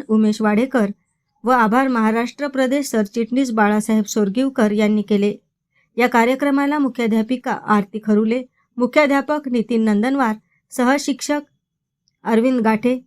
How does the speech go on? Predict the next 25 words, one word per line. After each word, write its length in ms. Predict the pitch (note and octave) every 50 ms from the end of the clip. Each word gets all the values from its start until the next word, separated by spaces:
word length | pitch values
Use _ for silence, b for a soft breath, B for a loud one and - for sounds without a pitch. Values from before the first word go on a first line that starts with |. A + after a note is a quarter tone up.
| _
उमेश 380 | - A#3 A#3 B3+ C#4 C#4+ C#4 C#4+
वाडेकर, 500 | B3 A3 A3 A3 C4 C#4 C4+ C#4+ A3+ G#3 - - _ _ -
रवी 280 | - G#3 A3+ A3 C4+ C#4
सोळंके, 500 | C#4 C#4 C4 B3+ C4 C4 B3+ B3+ C#4+ D4
मोहम्मद 420 | C#4+ B3 A3 G#3+ G#3+ G#3+ A3 A3+ A#3 - _ -
असदुल्ला 680 | G#3+ - - G#3+ G#3+ G#3 G#3 G#3+ A3+ B3+ C4 A#3 G3+ G3+ b b b b b b
व 80 | B3 B3+
श्री 200 | B3 C4+ C#4 C#4
सोनवणे 500 | C4+ C4+ B3 A#3+ A#3 A#3+ B3 C4 C4 C#4 C#4 C4+
तसेच 420 | A#3 A3 - C#4 A3 G#3+ G#3+ -
अखिल 280 | A3 A3+ G#3+ - C#4+ C#4+
भारतीय 400 | B3 C4+ C4+ C4 B3+ - D4+ D4+
ग्रामीण 360 | B3 A#3+ A#3+ A3 G#3 G#3 G#3
पत्रकार 440 | G#3 - G#3+ A3 A#3+ B3 B3 C#4 C#4+
संघाचे 600 | C#4 - C4 B3+ B3 C4 C4+ C#4 - B3 G3+ G#3+ - -
उत्तमराव 520 | A#3+ - _ - C4 C4+ C4+ C#4+ C#4+ C#4+
गावंडे, 500 | B3+ A#3+ A3 G#3+ G3+ A3 B3 A#3+ A#3+ B3+ B3+ - b b b b b b -
बाळासाहेब 540 | A3 A3 A3 A3+ A3+ A3 A3+ A#3 A3+ A#3 A3
सोरगिवकर, 640 | - A3+ G#3+ G#3 G3+ G#3+ C4+ C#4+ C4+ - A3 G3+ G3+ - _ _ _ _ _ _ _ _ _ _ _ _ _ -
एएस 360 | B3+ C4 C4+ C#4+ D4+ C#4+ D4
न्यूजचे 340 | D4 D4+ D4+ D4 - D#4 D4+
संपादक 540 | D4 C4 A3+ A3+ A3 C4 B3+ A#3+ C4 C#4 C#4+ C#4+ _ _ _ _ -
अनिल 300 | A3 A3 G#3+ A3 A3 A3
साखरकर, 640 | G#3+ - A#3 G3+ G3 - B3+ C4 C4 - A3 G3+ G#3 G3+ - - b b b b b -
पब्लिक 400 | B3 B3 A3 B3 C4+ D#4 D4 -